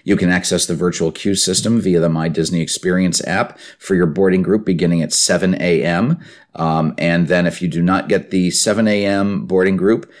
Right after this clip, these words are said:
there will be another boarding group available at one P M. Um, you must be in Epcot for the second boarding group when it is,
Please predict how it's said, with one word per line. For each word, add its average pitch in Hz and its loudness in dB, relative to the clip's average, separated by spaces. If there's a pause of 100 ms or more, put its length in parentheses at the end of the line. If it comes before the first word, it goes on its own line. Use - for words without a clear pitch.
(140)
there 92 2
will 90 2
be 90 2
another 85 2
boarding 82 0
group 87 -4
available 85 0
at - -2
one 120 0
P 82 -2
M. 50 -8 (480)
Um, 78 -2
you 87 0
must 107 2
be 104 0
in 98 0
Epcot 92 -2
for 85 -4
the 78 -4
second 87 -4
boarding 85 0
group 87 -2
when 80 -2
it 71 -4
is, 71 -6